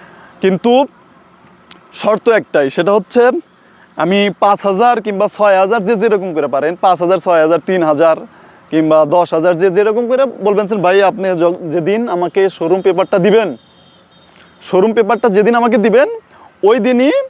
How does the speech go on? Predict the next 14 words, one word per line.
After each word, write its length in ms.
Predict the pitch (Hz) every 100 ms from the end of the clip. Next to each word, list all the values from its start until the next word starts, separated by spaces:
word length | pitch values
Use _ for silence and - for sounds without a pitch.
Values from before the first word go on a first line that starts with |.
| _ -
আমি 240 | 170 185
আপনাকে 400 | 190 190 175 190
বাদ 340 | 151 170 170
বাকি 300 | 156 175 175
টাকাটা 300 | 165 147 135
দিয়ে 200 | 139 160
দেব।" 280 | 147 123 117 123 _ _ _ - -
এখন 340 | 165 180 214 220
এই 140 | 220 220
ক্ষেত্রে 480 | 247 233 254 269 359 392 _ _ _ _ - 147
ভালো 300 | 135 175 233
হবে 180 | 214 247
হচ্ছে 360 | 226 - 190
যদি 360 | 180 180 208 214